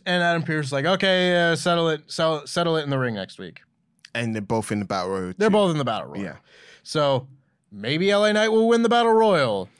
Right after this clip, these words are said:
Speaker 1: That'll be
Speaker 2: Yeah,
Speaker 1: something.
Speaker 2: yeah.
Speaker 1: Maybe the number one
Speaker 2: Hopefully.
Speaker 1: contenders battle royal for something, 'cause
Speaker 2: We need stakes.
Speaker 1: we need stakes.
Speaker 2: Slim Jim's not the only stakes matter, brother.
Speaker 1: Yeah.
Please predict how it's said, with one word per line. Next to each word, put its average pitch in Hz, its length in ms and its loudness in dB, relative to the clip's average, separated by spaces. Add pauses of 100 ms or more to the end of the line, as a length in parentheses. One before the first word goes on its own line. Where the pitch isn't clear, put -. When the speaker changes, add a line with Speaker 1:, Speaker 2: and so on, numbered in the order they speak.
(140)
Speaker 1:
That'll 175 220 2
be 170 360 2
Speaker 2:
Yeah, 151 160 2 (500)
Speaker 1:
something. 170 220 -8
Speaker 2:
yeah. 147 580 -2
Speaker 1:
Maybe 240 300 0
the 320 120 -2
number 202 220 0
one 208 120 0
Speaker 2:
Hopefully. 117 80 -2
Speaker 1:
contenders 156 420 -4
battle 107 240 -8
royal 90 320 -10
for - 160 -20
something, 87 580 -12
'cause 107 500 -14
Speaker 2:
We 117 120 -2
need 131 160 0
stakes. - 880 -8
Speaker 1:
we 135 80 -4
need 185 240 0
stakes. 175 480 0
Speaker 2:
Slim 156 300 0
Jim's 143 340 0
not 151 140 -2
the 143 80 -6
only 139 240 -4
stakes 143 400 -6
matter, 113 420 -4
brother. 123 320 -4
Speaker 1:
Yeah. 98 540 -6